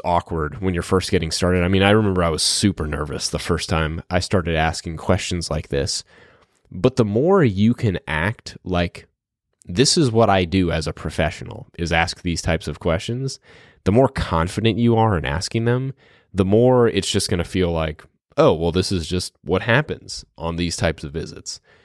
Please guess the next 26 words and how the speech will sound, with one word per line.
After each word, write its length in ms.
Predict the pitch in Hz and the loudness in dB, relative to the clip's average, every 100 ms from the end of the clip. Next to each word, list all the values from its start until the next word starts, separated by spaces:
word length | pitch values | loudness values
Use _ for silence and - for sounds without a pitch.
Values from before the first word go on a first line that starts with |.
| _ _ _ - | _ _ _ -4
And, 500 | 104 107 104 95 90 - | 0 4 4 2 -4 -4
you 120 | 131 131 | 2 4
know, 60 | |
it's 120 | 127 | 4
like 100 | 139 | 4
if 120 | 123 147 | 2 2
you 100 | 175 | 2
meet 260 | 110 117 | 2 2
with 200 | 92 87 | -2 -4
a 60 | 87 | -4
successful 640 | - 90 - 92 - 104 | -4 -2 0 0 0 -4
financial 560 | - 80 85 95 85 76 | -2 0 2 0 -2 -6
advisor, 560 | 73 80 82 80 - - _ _ _ _ _ _ - - | -4 -4 -4 -6 -10 -12 _ _ _ _ _ _ -20 0
they're 180 | 127 | 2
gonna 120 | 151 143 | 4 2
ask 260 | 135 135 | 2 2
you 120 | 117 | 2
a 20 | 104 | 4
lot 200 | 98 101 | 4 2
of 80 | |
specific 500 | - - - 104 95 | 0 -2 -2 0 -2
questions 560 | - 90 - - 104 - | 0 0 0 -6 -10 -12
about 220 | 76 80 | -6 -4
your 80 | 73 | -4
financial 640 | - 85 82 92 78 78 - - - - | -2 0 0 0 -4 -8 -12 -20 -20 -14
situation 720 | - 110 98 90 123 - - | -2 0 2 4 4 0 -12